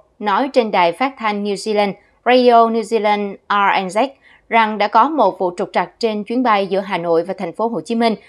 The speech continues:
sau khi nhóm an ninh sân bay kết luận có một người trên máy bay bị coi là thừa khi đối chiếu với một bản danh sách.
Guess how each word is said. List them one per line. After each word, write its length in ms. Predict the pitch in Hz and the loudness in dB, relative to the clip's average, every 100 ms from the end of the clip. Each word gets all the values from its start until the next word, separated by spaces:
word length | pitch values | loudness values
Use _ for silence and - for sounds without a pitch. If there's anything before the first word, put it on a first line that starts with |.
| _ | _
sau 180 | - 294 | -4 -2
khi 200 | 277 269 | 0 0
nhóm 300 | 247 233 247 262 | 2 0 -2 0
an 180 | 214 | -2
ninh 100 | 208 | -2
sân 180 | 190 214 | -6 -6
bay 220 | 196 190 | -2 -2
kết 240 | 185 277 269 | -2 -4 0
luận 280 | 202 156 165 | 0 0 0
có 180 | 185 | 0
một 280 | 262 247 - | 2 -2 -4
người 140 | 190 170 | -6 -4
trên 160 | 196 | -4
máy 80 | 220 | -2
bay 320 | 220 185 180 175 | 2 2 2 -2
bị 140 | 165 | -6
coi 200 | 156 196 | -2 -4
là 220 | 185 160 156 | 0 -2 -2
thừa 320 | 185 185 170 - _ _ | 0 2 2 -2 _ _
khi 260 | - 240 233 | 0 0 2
đối 260 | 180 208 | 0 0
chiếu 300 | 254 220 220 277 | 0 -2 -2 -2
với 180 | 202 196 | 0 0
một 280 | 254 202 - | 0 -2 0
bản 240 | 156 175 | -4 -4
danh 160 | 214 175 | -8 -4
sách. 260 | 233 294 | 0 -2